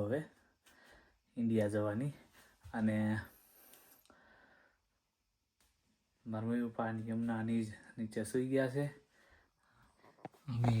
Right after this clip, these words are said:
સુવાની તૈયારીમાં લાગી ગયા છીએ કમ્પ્લીટ.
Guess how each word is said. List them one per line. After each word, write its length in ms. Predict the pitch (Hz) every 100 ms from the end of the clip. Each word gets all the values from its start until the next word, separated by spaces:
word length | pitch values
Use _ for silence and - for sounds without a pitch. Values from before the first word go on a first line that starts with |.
| 104
સુવાની 440 | - 127 117 110 107
તૈયારીમાં 540 | 113 117 117 113 110
લાગી 260 | 113 123 131
ગયા 200 | 131 131
છીએ 360 | - 139 139
કમ્પ્લીટ. 640 | 131 127 127 139 156 160